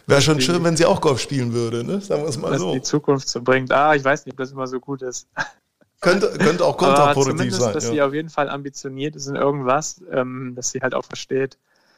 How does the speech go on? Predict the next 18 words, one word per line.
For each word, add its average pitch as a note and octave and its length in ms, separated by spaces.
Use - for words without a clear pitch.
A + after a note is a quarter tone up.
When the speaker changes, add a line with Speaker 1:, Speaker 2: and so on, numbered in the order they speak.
Speaker 2:
dass C3 160
sie C#3 100
diesen C3+ 280
Golftick, C#3+ 680
den C#3 160
man C3 260
hat, C#3 240
dann C3 140
auch C3 180
irgendwie C3+ 280
zumindest C3 540
so, B2+ 260
so B2+ 120
ein B2 100
bisschen B2+ 320
nachvollziehen B2 640
kann. B2 300
Speaker 1:
Mhm, A2+ 320